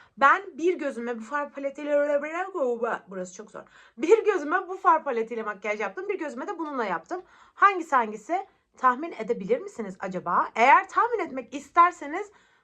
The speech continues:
burada videoyu durdurabilirsiniz ya da daha fazla ilerlemeden hemen aşağıya yorum olarak yazın. Bakalım bilecek misiniz? Ve tabii ki swatchlama vesaire onları da karşılaştıracağız.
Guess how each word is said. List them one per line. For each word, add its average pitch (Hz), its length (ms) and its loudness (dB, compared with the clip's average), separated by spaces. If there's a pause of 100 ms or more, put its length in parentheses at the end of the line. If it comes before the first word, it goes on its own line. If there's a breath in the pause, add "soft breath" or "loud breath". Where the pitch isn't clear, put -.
(120 soft breath)
burada 302 380 -6
videoyu 277 320 -10
durdurabilirsiniz 247 760 -8
ya 262 100 -2
da 233 120 -4
daha 247 120 6
fazla 240 280 -2
ilerlemeden 262 540 0
hemen 277 260 0
aşağıya 269 540 2
yorum 277 340 -2
olarak 269 400 2 (420 loud breath)
yazın. 277 460 0 (880)
Bakalım 185 380 -14 (140)
bilecek 170 460 -20
misiniz? - 400 -18 (260)
Ve 311 60 -20
tabii 285 220 -12
ki 277 120 -14
swatchlama 269 640 -6
vesaire 247 360 -6
onları 262 280 -4
da 269 80 -2
karşılaştıracağız. 233 760 -8